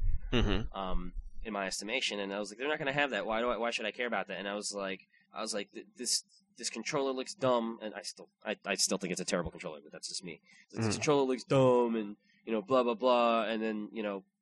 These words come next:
Speaker 2: it, it, it just, you know, it, it just didn't appeal to me, um, and I was like, I was waiting to be impressed by it because everyone was raving about it, and you put Soul Calibur up on the projector
Speaker 1: Yep.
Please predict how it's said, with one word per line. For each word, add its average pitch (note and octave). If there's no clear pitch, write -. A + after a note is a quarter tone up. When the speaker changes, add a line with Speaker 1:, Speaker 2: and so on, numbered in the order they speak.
Speaker 2:
it, A#2+
it, A#2
it A#2
just, -
you A2
know, G2
it, A#2
it A#2
just -
didn't B2+
appeal F3+
to C3+
me, F#2+
um, G2
and G#2
I B2+
was C3+
like, A2
I B2+
was B2
waiting C#3+
to -
be B2
impressed A2+
by F#2
it E2
because A2
everyone A#2
was G#2+
raving G#2
about F2+
it, F2
and A2
you B2+
put -
Soul C#3+
Calibur G#2+
up A2+
on A2+
the G#2
projector G2
Speaker 1:
Yep. F2